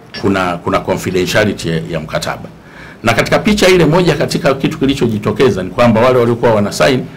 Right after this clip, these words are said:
walionyesha alama ya corona, covid,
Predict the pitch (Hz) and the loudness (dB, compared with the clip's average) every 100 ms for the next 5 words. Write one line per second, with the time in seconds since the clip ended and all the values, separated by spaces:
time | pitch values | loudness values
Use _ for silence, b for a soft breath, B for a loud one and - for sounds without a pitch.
0 | B B B 98 101 107 117 120 123 92 | B B B 2 4 4 2 2 0 0
1 | 98 107 107 104 101 101 - 95 95 90 | 0 2 4 2 0 -4 -4 0 2 0
2 | - - 98 104 101 80 80 - - 101 | -6 -2 2 2 2 0 -8 -16 -4 -2
3 | 92 | -2